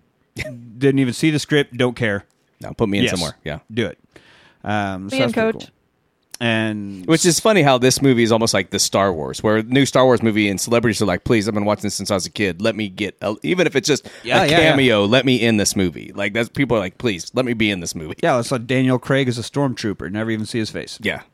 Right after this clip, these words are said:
Speaker 1: Oh, there's all kinds of celebrities just have tiny little parts
Speaker 2: Yeah.
Speaker 1: walking down hallways and stuff. They're just like, "I just wanna be in a Star Wars <laughs> movie."
Speaker 2: Yeah. Uh, so, you know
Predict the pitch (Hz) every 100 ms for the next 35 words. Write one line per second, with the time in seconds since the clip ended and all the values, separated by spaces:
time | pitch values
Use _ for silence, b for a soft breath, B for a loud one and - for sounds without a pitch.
0 | _ - 104 104 107 117 135 127 110 110
1 | 113 98 95 101 - 104 98 - 117 139
2 | 147 143 135 - 131 139 123 131 120 120
3 | 113 131 104 85 - - 90 101 98 98
4 | - B - 101 - 110 104 101 95 -
5 | 85 78 - - 123 110 78 - 87 -
6 | b b b b b b _ 123 120 113
7 | 104 101 - 143 139 135 131 - _ _
8 | 135 123 - 113 143 101